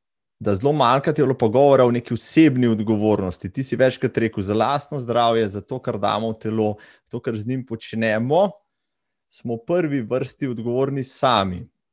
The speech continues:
A ne, ne glede na zunanje, zunanje, a, dejavnike, deležnike, pa rečemo in odločevalce in regulatorje in tako naprej, ne. Am,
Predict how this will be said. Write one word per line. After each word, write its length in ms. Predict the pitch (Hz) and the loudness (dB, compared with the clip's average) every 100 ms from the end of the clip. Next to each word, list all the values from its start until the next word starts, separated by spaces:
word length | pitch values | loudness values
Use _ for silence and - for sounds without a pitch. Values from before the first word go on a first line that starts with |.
| _ _ _ _ _ _ _ _ - | _ _ _ _ _ _ _ _ -8
A 60 | |
ne, 100 | 98 | -4
ne 120 | 110 | -2
glede 240 | 135 123 123 | -2 2 2
na 120 | 113 | 2
zunanje, 520 | 110 110 110 110 104 - | 2 4 4 2 0 -4
zunanje, 720 | 98 98 101 104 101 95 95 87 | -10 -8 -4 -4 -4 -4 -6 -8
a, 300 | 92 92 90 - _ _ | -6 -6 -8 -12 _ _
dejavnike, 600 | 98 113 131 131 120 123 | -2 2 2 0 0 0
deležnike, 920 | 95 113 117 127 110 117 113 113 104 98 - _ - | 2 4 4 2 2 0 0 2 2 2 -8 _ 0
pa 120 | 120 | 2
rečemo 340 | 110 110 113 | 2 0 0
in 100 | 113 | 0
odločevalce 760 | 113 107 101 110 104 107 104 107 | 0 -4 -2 0 2 2 0 -6
in 100 | 101 | -6
regulatorje 600 | 98 98 101 101 - 92 | -4 -2 0 0 -4 -10
in 60 | 90 | -10
tako 220 | - 98 | -12 -12
naprej, 380 | 90 - 85 73 _ - | -12 -12 -12 -12 _ -10
ne. 160 | 104 110 _ _ _ _ - | -8 -10 _ _ _ _ -12
Am, 440 | 98 95 98 104 | -6 -4 -4 -6